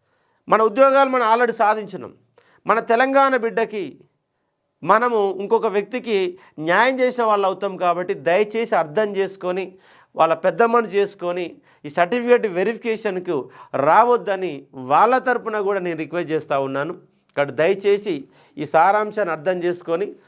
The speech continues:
<coughs> రేపు ఇంకొక వారం రోజుల పాటు సర్టిఫికెట్ వెరిఫికేషన్ జరగనుంది కాబట్టి వారం రోజుల పాటు రాకండి.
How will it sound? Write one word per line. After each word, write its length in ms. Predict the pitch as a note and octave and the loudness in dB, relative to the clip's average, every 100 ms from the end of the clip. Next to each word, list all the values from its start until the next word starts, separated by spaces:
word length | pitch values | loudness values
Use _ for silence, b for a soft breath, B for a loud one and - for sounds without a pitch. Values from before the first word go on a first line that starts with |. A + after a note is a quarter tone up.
| B B B B | B B B B
<coughs> 420 | - - - - | 2 2 4 2
రేపు 420 | E3+ F3+ D3+ C#3 - D#3 | 2 0 -2 -6 -10 -8
ఇంకొక 220 | F#3 F3 | -4 0
వారం 340 | E3+ F3+ F3+ | 4 4 2
రోజుల 200 | F#3 G#3+ | 2 2
పాటు 200 | G3+ G3 | 2 -2
సర్టిఫికెట్ 420 | F3 D#3+ F3 F#3+ | -2 -6 -4 -4
వెరిఫికేషన్ 540 | D#3+ D#3+ D#3+ F#3 E3+ C3+ | -2 -4 -2 -2 -2 0
జరగనుంది 480 | C#3+ E3+ F#3 F3+ D#3+ | 0 2 0 -2 0
కాబట్టి 560 | D3+ D3 C#3+ B2+ - _ _ _ _ _ _ _ _ A#2+ | 0 0 -4 -6 -6 _ _ _ _ _ _ _ _ 0
వారం 320 | A2 C#3+ F3+ | 4 4 4
రోజుల 220 | G3+ F#3+ | 2 0
పాటు 480 | F3+ E3 D#3+ C#3+ C3+ b b - F3 | 0 -4 -4 -6 -8 b b -8 2
రాకండి. 640 | D#3 F3+ F3+ F#3+ A#3 | 2 4 0 -2 -4